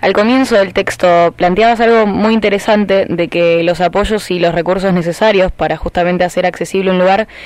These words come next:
no se dan por este prejuicio de que las personas con discapacidad no, no van a estos lugares.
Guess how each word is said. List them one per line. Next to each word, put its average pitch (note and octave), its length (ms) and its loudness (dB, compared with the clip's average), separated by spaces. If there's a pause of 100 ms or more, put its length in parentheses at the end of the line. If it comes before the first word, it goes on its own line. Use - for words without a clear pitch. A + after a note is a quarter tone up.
(260)
no G#3+ 140 0
se B3 120 -2
dan A3+ 240 2
por A3 100 2
este G#3+ 240 0
prejuicio G#3 480 -2
de F#3+ 80 0
que E3+ 80 0
las E3+ 140 0
personas G3 380 -2
con F3 300 0
discapacidad F3 720 0
no, F3+ 400 0
no F3+ 160 0
van F3+ 200 2
a - 20 0
estos D#3+ 240 -6
lugares. D#3 400 -4